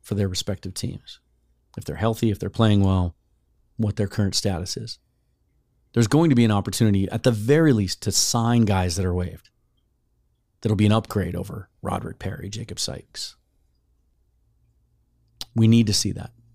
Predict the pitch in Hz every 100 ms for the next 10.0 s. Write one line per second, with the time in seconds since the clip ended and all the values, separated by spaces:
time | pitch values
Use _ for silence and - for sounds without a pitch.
0 | _ _ _ _ _ - 107 98 120 147
1 | - 160 175 165 160 196 170 147 - _
2 | _ - 127 131 143 139 139 160 151 165
3 | 107 - _ _ _ _ 120 - - 120
4 | 120 - 113 101 101 104 110 92 90 92
5 | 107 107 120 - - - - 120 123 107
6 | 117 117 104 113 110 110 104 92 95 -
7 | 117 107 107 - 104 98 101 101 101 95
8 | - 147 107 98 95 120 101 - - -
9 | 101 107 - 151 156 190 - 92 - _